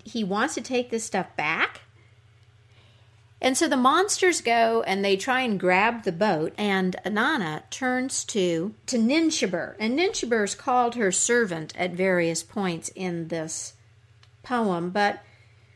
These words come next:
she's really not a servant the way that we typically think of servants. Ninshubur was once, we're told, the queen of the East.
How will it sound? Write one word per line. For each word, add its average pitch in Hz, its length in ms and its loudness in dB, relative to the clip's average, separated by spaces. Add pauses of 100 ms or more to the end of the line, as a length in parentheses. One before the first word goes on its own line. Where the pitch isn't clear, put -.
(180)
she's 285 380 0
really 285 440 4
not 190 480 4
a 175 60 -4
servant 175 840 0
the 185 120 0
way 180 140 4
that 175 140 0
we 175 120 0
typically 190 500 -4
think 170 240 -6
of 170 100 -6
servants. 196 540 -4 (100)
Ninshubur 202 840 -2 (300)
was 180 800 2 (300)
once, 196 640 0
we're 190 160 0
told, 170 460 -2
the 214 100 -4
queen 247 360 0
of 180 80 -2
the 202 220 -8
East. - 460 -6